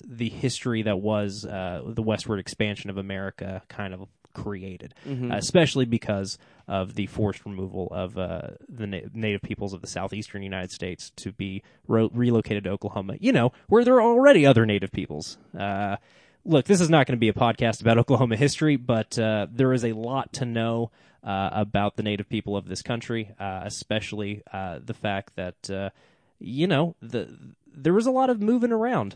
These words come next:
Speaker 1: Uh, the, uh, the Cherokee and Choctaw are from Georgia originally, for instance. I mean, there's
Speaker 2: Mm-hmm.
Speaker 1: a lot of,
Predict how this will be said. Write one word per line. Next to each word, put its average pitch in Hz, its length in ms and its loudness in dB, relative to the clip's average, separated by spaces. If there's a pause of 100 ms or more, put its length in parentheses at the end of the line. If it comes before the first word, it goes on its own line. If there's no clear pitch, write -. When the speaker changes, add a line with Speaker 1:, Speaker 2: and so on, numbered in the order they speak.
(140)
Speaker 1:
Uh, 110 540 -2 (360)
the, 123 400 0
uh, 113 300 2 (240)
the 127 140 2
Cherokee 196 480 4
and 180 100 0
Choctaw 208 420 2
are 151 160 6
from 196 280 0
Georgia 131 400 4
originally, 95 480 0
for 101 180 -6
instance. 92 360 -10
I 101 40 -6
mean, 107 100 -4
there's 123 200 0
Speaker 2:
Mm-hmm. 113 120 2
Speaker 1:
a 113 60 0
lot 123 200 2
of, 110 180 -2